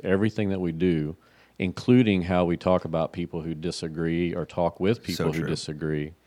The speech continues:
Speaker 1: which is something we'll get into when we start looking at. Our, our goal isn't to throw anybody under the bus,
Speaker 2: Yeah, and
Speaker 1: you
Speaker 2: I,
Speaker 1: know.
Speaker 2: so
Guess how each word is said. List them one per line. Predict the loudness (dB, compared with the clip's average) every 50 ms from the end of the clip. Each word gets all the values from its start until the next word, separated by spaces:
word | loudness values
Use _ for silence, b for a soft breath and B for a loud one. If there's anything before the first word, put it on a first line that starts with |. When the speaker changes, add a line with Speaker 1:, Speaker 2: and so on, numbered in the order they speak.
| B B B B B B B
Speaker 1:
which | -6 -4 -4
is | -4
something | -2 0 -2 -2 -2 -6 -4
we'll | -4 -4
get | -2 -2 -2 -2
into | -2 -4 -4 -4 -4
when | -4 -4
we | -4
start | -6 -4 -4 -4 -4 -2 -4
looking | -2 -2 -2 -2 -2 -4 -2 0
at. | 0 0 -2 -2 B B B B B B B _
Our, | -6 -4 -2
our | 0 0 0
goal | 2 4 4 6 6
isn't | 4 2 0 -4
to | -4 -6
throw | -6 -2 -2 0 0 0
anybody | -2 -2 -2 -2 -2 -2 -2 -2
under | -4 -4 -6
the | -6 -8 -6
bus, | -4 -2 -2 -2 -4 -6 -8 -14 -14 -16 -12 0 4
Speaker 2:
Yeah, | 4 4 4
and | 2 0 0
Speaker 1:
you | 0
Speaker 2:
I, | 0 -2
Speaker 1:
know. | -4
Speaker 2:
so | -4 0 0 0 0 0